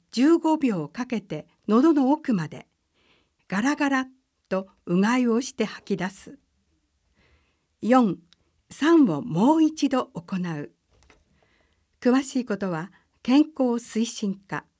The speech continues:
母子保健係、保健センター、内線六三五または六三六。これから本番、ノロウイルスに気をつけよ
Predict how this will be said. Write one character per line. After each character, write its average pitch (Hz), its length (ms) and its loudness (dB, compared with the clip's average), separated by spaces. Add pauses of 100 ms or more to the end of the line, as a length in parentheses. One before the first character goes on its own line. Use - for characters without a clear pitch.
(160)
母 269 120 2
子 214 200 -8
保 170 180 -12
健 254 260 2
係、 202 440 -10 (800)
保 226 120 -2
健 285 220 4
セ 262 180 -4
ン 202 80 -4
タ - 180 -16
ー、 131 120 -14 (500)
内 226 240 -2
線 202 380 -8 (380)
六 247 220 -2
三 277 400 -2
五 170 240 -10 (120)
ま 196 100 -4
た 202 180 -6
は 160 200 -8 (240)
六 214 260 -4
三 226 380 -4
六。 185 420 -10 (1500)
こ 220 120 2
れ 302 140 4
か 311 140 -4
ら 277 160 0
本 226 360 2
番、 180 300 -6 (720)
ノ 214 160 4
ロ 349 140 0
ウ 339 80 4
イ 330 60 4
ル 339 100 4
ス - 180 -8
に 143 180 -2
気 - 200 -4
を 220 60 -2
つ - 140 -12
け 196 160 -6
よ 175 420 -8